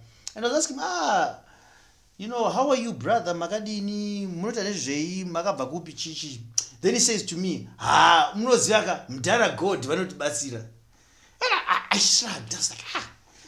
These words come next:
this guy, you know." <laughs> "Huh? Mudhara God." It's like, "Ah, Mudhara God, ah, munoziva vanotida, ah, va-,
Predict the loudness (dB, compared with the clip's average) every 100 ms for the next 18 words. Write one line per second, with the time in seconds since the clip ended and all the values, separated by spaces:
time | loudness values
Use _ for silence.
0 | -16 -4 -2 2 0 0 2 2 4 8
1 | 8 10 8 8 8 8 4 2 0 -4
2 | -2 0 0 0 2 2 0 -4 2 2
3 | 2 0 2 2 2 -6 -10 -8 -2 0
4 | 4 8 8 6 4 2 2 4 2 4
5 | 2 4 4 2 0 2 2 2 0 -4
6 | -4 2 2 4 2 2 2 2 0